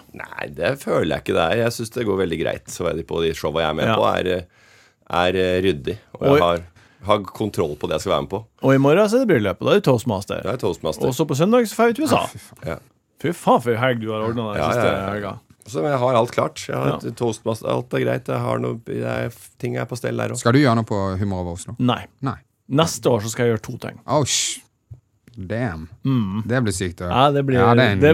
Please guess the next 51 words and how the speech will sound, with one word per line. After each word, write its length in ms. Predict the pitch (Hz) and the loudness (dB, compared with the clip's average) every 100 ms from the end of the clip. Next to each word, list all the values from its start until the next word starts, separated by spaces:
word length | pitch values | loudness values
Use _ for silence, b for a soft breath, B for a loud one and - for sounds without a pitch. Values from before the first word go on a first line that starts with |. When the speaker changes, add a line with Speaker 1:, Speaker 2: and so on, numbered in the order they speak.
| 180 | 6
Speaker 2:
det 160 | 147 160 | 4 6
blir 100 | 143 | 4
helt 140 | 117 | 2
rått. 120 | 110 117 | -2 0
Speaker 3:
det 80 | |
er 60 | 104 | 2
en 60 | 101 | 4
nice 260 | 131 117 | 4 4
liten 240 | 107 110 104 | 2 0 2
tease, 460 | 101 85 - - 135 | 2 0 -2 -4 0
Speaker 2:
Det 160 | 147 | 4
er, 100 | 147 | 6
Speaker 3:
folkens. 360 | 147 135 135 131 | 6 6 4 4
Speaker 2:
følg 200 | 170 175 | 4 4
med 280 | 151 147 135 | 6 6 6
i 40 | 139 | 6
Speaker 3:
Om 100 | 143 | 6
ett 80 | 143 | 6
Speaker 2:
tjue 120 | 147 | 6
tjue. 540 | 127 110 92 - - - | 6 6 6 4 4 6
Speaker 3:
år. 0 | 139 | 6
Holy 200 | 156 131 156 | 6 6 6
shit. 400 | - 233 - - 277 - B B 269 | 6 4 2 0 -2 -6 B B 2
Sleipner 280 | 220 120 135 | 4 4 4
skal 140 | 127 120 | 4 4
gjøre 120 | 104 | 4
to 140 | - 120 | 4 4
ting. 200 | 123 98 | 4 0
Speaker 2:
<laughs> 0 | |
Jeg 300 | 226 196 147 | -2 -8 -4
har 140 | 123 127 | -2 0
to 220 | - 170 | 4 4
ideer 360 | 165 151 165 180 - | 6 6 4 2 -6
som 220 | - 117 | -4 0
er 140 | 113 | 0
så 180 | 117 131 123 | 0 -2 -2
gode 220 | 147 - | -2 -4
at 140 | - 107 | -6 -4
Speaker 3:
<laughs> 1080 | 113 - 135 127 - 139 - - 120 120 | -4 0 0 0 0 0 -2 -8 -10 -4
Speaker 2:
de 120 | 156 | 2
Speaker 3:
Kanskje, 200 | 175 160 | 4 4
Speaker 2:
kommer 40 | 143 | 4
Speaker 3:
men 120 | 151 | 4
Speaker 2:
til 80 | - | 4
å 20 | |
Speaker 3:
kanskje 100 | 127 | 4
Speaker 2:
bli 260 | 120 113 104 | 4 4 2
Speaker 3:
du 60 | |
sier 180 | - 127 | 0 0
det 120 | 98 | 0
nå? 120 | 104 | -2